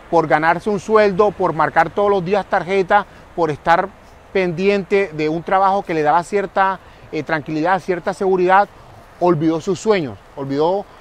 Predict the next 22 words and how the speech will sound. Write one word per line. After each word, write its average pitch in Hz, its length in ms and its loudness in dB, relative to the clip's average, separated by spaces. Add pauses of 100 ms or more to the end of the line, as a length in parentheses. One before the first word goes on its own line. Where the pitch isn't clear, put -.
(220)
eh, 151 280 -6
eh, 147 220 -16 (200)
ese, 190 340 -4
ese 180 220 -6
primer, 180 520 0
eh, 170 380 -4
gran 185 340 -2
impacto 196 600 -2
que 170 140 -4
él 165 120 -4
quería, 190 500 0 (340)
eh, 156 160 -2
ser 185 220 -2
cocinero. 190 440 0
Se 180 140 -2
lo 170 100 2
recortó 165 640 2 (360)
y 180 100 -2
le 175 120 0
dijo 196 220 4
cómo 220 300 0
esta, 214 480 2